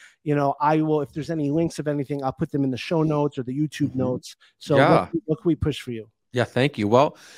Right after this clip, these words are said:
Speaker 2: we'll be talking about it in the future, but this is ongoing right now, and it's, uh,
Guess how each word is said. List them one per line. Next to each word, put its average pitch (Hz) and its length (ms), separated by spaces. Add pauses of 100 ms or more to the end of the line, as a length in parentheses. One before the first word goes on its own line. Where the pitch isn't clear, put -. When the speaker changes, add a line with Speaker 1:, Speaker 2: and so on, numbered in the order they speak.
(300)
Speaker 2:
we'll 127 100
be 123 80
talking 131 400
about 95 240
it - 60
in 107 60
the 104 80
future, 131 360
but 87 200
this 107 160
is 104 140
ongoing 107 420
right 95 260
now, 95 540
and 90 80
it's, - 360
uh, 87 400